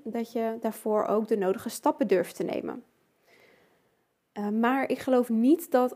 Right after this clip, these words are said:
alles maakbaar is in het leven als je maar hard genoeg werkt.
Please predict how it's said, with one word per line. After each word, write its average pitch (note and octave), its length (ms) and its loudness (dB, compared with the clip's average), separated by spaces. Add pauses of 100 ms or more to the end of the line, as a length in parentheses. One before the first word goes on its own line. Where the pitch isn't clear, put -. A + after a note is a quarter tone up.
(120)
alles B3 600 4
maakbaar G#3+ 500 0
is F#3+ 180 0
in G3 120 -2
het F#3+ 100 -6
leven - 380 -4
als A#3 280 0
je A3 80 -4
maar G3+ 100 -2
hard - 200 -6
genoeg G#3+ 240 -6
werkt. G#3 600 0